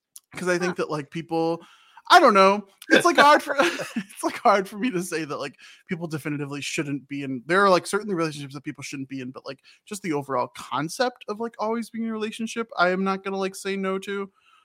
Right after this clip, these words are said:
Speaker 1: Um, but basically what I'm, what I am trying to say is that these people certainly exist. This is, like, a very real thing. I don't know if you guys, like, know people in your lives that are like this, but this is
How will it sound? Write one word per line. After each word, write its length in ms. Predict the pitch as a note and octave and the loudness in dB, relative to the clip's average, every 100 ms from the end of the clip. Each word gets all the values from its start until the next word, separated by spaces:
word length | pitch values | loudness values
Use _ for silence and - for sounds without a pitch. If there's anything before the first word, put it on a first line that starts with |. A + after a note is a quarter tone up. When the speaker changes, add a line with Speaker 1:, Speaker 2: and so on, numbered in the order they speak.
| _ - | _ -6
Speaker 1:
Um, 480 | C3 B2+ A#2 A2+ A#2 _ _ _ | -2 -2 -4 -8 -12 _ _ _
but 180 | D#3 F#3+ F#3+ - - F3+ | -4 -4 -4 -20 -20 -2
basically 380 | C#3+ C#4+ A#3 G3+ | 2 4 2 0
what 160 | F3 D#3+ | 4 4
I'm, 180 | D#3 E3+ | 2 0
what 180 | E3+ E3 | 4 4
I 80 | |
am 240 | E3 G3 F#3+ | 6 4 4
trying 240 | E3 C#3+ | 0 -2
to 60 | C3 | -4
say 220 | C#3 B2+ | -8 -8
is 180 | - C3+ | -10 -14
that 120 | C3 | -10
these 200 | D#3+ D3+ | -10 -8
people 340 | F3 D#3 B2 | -8 -10 -10
certainly 500 | - - F3+ C#3+ B2+ | -10 -2 -2 -2 -10
exist. 480 | A#2+ B2+ F#3 - - | -14 -16 -12 -12 -12
This 140 | C#3+ C#3 | -16 -16
is, 140 | C3 | -12
like, 160 | C3+ C3 | -12 -12
a 40 | |
very 300 | A#2+ B2+ B2 | -10 -8 -6
real 220 | A#2 G2+ | -8 -10
thing. 280 | - B2 G#2+ | -6 -6 -4
I 60 | B2+ | -2
don't 100 | C#3+ | 0
know 60 | |
if 80 | C3+ | -2
you 80 | C3+ | 0
guys, 220 | C3 C3 | -2 -2
like, 100 | B2+ | -4
know 200 | C#3 B2+ | -2 -2
people 280 | C3+ - B2+ | -4 -4 -4
in 60 | |
your 100 | A#2+ | -4
lives 320 | A#2+ A#2+ A2 - | -4 -4 -4 -6
that 120 | A#2+ | -8
are 60 | B2+ | -4
like 260 | A#2 A2+ | -4 -4
this, 180 | - - | -14 -14
but 160 | - B2 | -16 -12
this 160 | C3 | -12
is 160 | A#2+ | -12